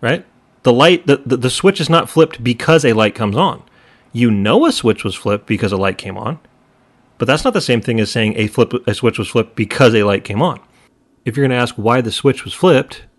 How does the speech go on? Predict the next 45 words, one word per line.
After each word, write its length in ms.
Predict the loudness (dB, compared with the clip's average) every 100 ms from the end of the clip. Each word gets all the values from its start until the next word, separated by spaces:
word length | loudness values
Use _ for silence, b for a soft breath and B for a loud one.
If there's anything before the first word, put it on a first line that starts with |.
| -8
you're 100 | -2
gonna 140 | 0
keep 240 | 0 -4 -4
going 240 | -4 -2
backwards, 640 | 2 2 2 -2 -4 -14 -10
right? 260 | -4 -4 -4 _ _
You're 140 | -6 -2
going 220 | 0 0
to 240 | 0 -2
trace 580 | -2 -2 0 2 0 -8 -10 -10
the 60 |
causes 520 | -2 0 0 0 -2
backwards. 640 | 2 2 2 -4 -6 -12 -10
The 80 | -4
switch 320 | 0 0 0
was 100 | -4
flipped 300 | 0 0 0
because 440 | -2 0 0 -2 -8
somebody 340 | -6 -2 -2
flipped 260 | 0 -2 -4
it. 120 | -12 _ _
And 120 | -4
then 220 | -4 -4 -4
why 200 | -2 -2
did 120 | 0
they 120 | 0
flip 260 | 0 -2 -4
it? 160 | -8
Because 240 | -6 -4 -2
they 120 | -2
wanted 280 | 0 0 -2
to 80 |
flip 200 | -4 -6
it. 200 | -6 -8 -10
And 100 | -8
then 100 | -2
why 120 | 0
did 100 | 0
they 80 | 0
want 220 | 0 -2
to 80 | -2
flip 200 | -4 -6
it? 160 | -6 -8
And 100 | -6
ironically, 580 | -2 0 0 0 -2 -2